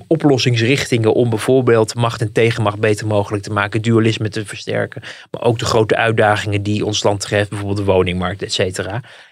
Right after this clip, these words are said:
En, ehm, daarvoor wilde hij die andere mensen horen. Dus Mariette Hamer van der Ser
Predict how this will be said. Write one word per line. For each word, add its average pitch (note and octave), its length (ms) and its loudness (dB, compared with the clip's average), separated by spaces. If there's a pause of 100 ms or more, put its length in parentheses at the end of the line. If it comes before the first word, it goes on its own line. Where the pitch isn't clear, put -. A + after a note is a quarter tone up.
(140)
En, G#2 500 2
ehm, G2 640 2
daarvoor A2 640 0
wilde A#2 280 2
hij G#2 200 2
die G#2+ 140 0
andere A#2 260 2
mensen C3+ 360 2
horen. E3+ 420 4
Dus A2+ 260 -4
Mariette G#2 400 0
Hamer A2+ 380 2
van C#3 140 0
der F3+ 100 0
Ser A#2 560 2